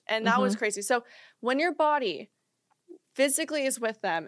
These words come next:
Speaker 1: and you realize you're doing these, like, eye twitches, like, your cortisols are high, then get out.
Speaker 2: I also just thought of this other one. Um, maybe you weren't considering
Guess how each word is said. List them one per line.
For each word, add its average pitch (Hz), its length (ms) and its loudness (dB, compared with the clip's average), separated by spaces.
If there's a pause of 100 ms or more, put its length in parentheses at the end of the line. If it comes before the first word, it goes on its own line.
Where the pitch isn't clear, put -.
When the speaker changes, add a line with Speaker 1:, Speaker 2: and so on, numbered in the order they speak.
Speaker 1:
and 214 180 -2
you 233 120 -4
realize 247 580 0
you're 226 80 -2
doing 220 320 -4
these, 226 140 -10
like, 208 180 -8
eye 214 200 0
twitches, 233 540 0
like, 202 220 -4
your 196 80 -4
cortisols 226 560 -6
are 196 100 -6
high, 185 240 -4 (160)
then 180 300 -6 (340)
get 190 200 -12
out. - 280 -14 (1160)
Speaker 2:
I 196 80 2
also 196 500 0 (300)
just 180 180 -8
thought - 180 -2
of - 120 -8
this - 120 -10
other - 240 -6
one. - 300 -10 (680)
Um, 175 420 -8 (1400)
maybe 202 260 2
you 220 160 0
weren't 185 300 -2
considering 160 680 -6